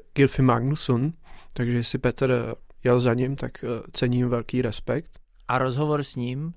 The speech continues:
Speaker 2: si, doufáme, budete moct poslechnout, eh,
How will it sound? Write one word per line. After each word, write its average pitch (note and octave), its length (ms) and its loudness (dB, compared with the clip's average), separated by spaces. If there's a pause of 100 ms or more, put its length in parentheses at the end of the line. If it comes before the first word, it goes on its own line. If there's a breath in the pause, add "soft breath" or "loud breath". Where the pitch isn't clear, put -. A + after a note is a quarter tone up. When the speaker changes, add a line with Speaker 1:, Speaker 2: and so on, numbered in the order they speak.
Speaker 2:
si, A#2 760 0
doufáme, B2 640 2
budete A#2 280 0
moct C3+ 320 -2
poslechnout, C#3 800 2
eh, C#3+ 40 0